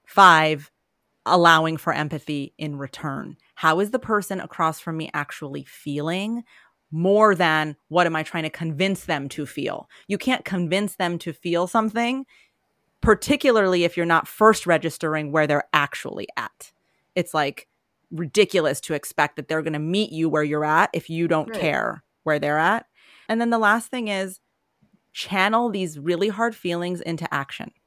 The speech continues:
Speaker 1: That's what I've been doing. And I've been doing it in multiple ways. We're gonna link to some causes that we've both donated to that, again, as I was saying earlier, are about addressing a humanitarian crisis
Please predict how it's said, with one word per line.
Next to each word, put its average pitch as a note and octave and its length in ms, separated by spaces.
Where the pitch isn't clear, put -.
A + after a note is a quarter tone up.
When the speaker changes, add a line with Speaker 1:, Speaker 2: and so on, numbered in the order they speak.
Speaker 1:
That's F3 220
what G3 100
I've D#3 220
been C#3 160
doing. - 320
And D#3+ 380
I've D#3+ 140
been D#3+ 120
doing E3 260
it F3 60
in - 80
multiple D#3 400
ways. E3 300
We're G3 220
gonna A3+ 220
link F#3 320
to E3 360
some E3+ 240
causes E3 600
that - 180
we've D3+ 240
both E3 220
donated D#3 480
to D3+ 320
that, D#3+ 100
again, D3 480
as D#3+ 180
I E3 80
was E3+ 160
saying D3+ 240
earlier, C#3+ 500
are D#3 140
about C#3+ 460
addressing C#3+ 520
a C#3 80
humanitarian D#3+ 1080
crisis - 760